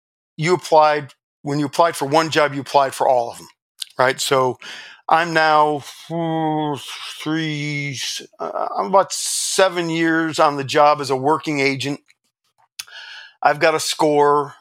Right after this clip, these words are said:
uh, that's competitive, and so I apply for a group supervisor job, but I'm rotating back from Peru, uh, and I, I get selected for the Miami Field Division, uh, which is what I volunteered for. So I'm thrilled. I'm going back to Miami.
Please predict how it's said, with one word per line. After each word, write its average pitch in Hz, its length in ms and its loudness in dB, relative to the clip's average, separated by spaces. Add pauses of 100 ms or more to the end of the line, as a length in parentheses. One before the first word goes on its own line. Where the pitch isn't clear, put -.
(160)
uh, 127 300 0
that's 127 180 -6
competitive, 143 760 -2
and 139 100 -8
so 135 140 2
I 131 80 4
apply 147 380 2
for 147 180 0
a 123 80 -6
group - 200 -2
supervisor 143 560 2
job, 135 460 2 (100)
but 135 160 2
I'm 127 360 2
rotating 147 600 2
back 135 300 2
from 135 160 -6
Peru, 143 520 2 (680)
uh, 131 240 4
and 135 140 2
I, 139 180 0 (120)
I 131 140 6
get 139 260 0 (220)
selected 143 680 0
for 143 100 -2
the 139 100 2
Miami 143 520 2
Field 151 340 2
Division, 131 460 -4 (500)
uh, 127 160 4
which 127 200 -6
is - 240 -6
what 135 180 4
I 135 100 4
volunteered 139 640 2
for. 135 220 -2
So 139 120 0
I'm 131 120 0
thrilled. 160 440 2
I'm 139 120 -2
going 147 240 4
back 143 180 2
to - 80 -4
Miami. 135 460 2